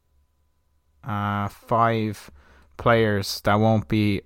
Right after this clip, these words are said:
uh, playing in game week twenty-five. So you have Trippier and Byrne who won't be playing. They're on a blank. Mitoma and Ferguson are on a blank, and Rashford is also on a blank.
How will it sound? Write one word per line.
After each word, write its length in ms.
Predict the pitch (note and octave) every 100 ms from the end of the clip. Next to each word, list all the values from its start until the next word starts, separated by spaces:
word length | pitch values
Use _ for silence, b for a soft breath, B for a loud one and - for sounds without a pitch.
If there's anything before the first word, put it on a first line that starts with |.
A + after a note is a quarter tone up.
| -
uh, 300 | G#2+ G#2 G2+
playing 500 | - A2+ G#2+ G#2 G2
in 120 | G2+
game 300 | G2+ G#2+ G#2+
week 160 | G2+ G2+
twenty-five. 920 | G#2+ G2+ - - G#2 G#2 G2 F#2+ - b b b b b b b b
So 160 | - A2
you 180 | G#2+ G2
have 500 | A2 G#2+ G#2 - - -
Trippier 420 | C3 - B2 A2+
and 100 | G#2
Byrne 320 | A2+ A2+ A2
who 120 | A2
won't 200 | G#2+ G#2+
be 80 | G#2
playing. 360 | - G#2+ G2+ G2+
They're 180 | G#2 G2+
on 80 | G2+
a 40 |
blank. 360 | - G#2 G2+ -
Mitoma 560 | G2+ A2 G#2+ G#2+ G#2+
and 160 | G#2+ G#2
Ferguson 440 | A2 A2 G#2 A2
are 100 | G2+ G#2
on 120 | G2
a 20 |
blank, 420 | - G2+ G#2 G2
and 120 | G2 G2
Rashford 400 | G#2 - G2+ G2
is 100 | F#2+
also 280 | F#2+ -
on 120 | F#2+ F#2+
a 40 |
blank. 480 | G#2 G2 G2 -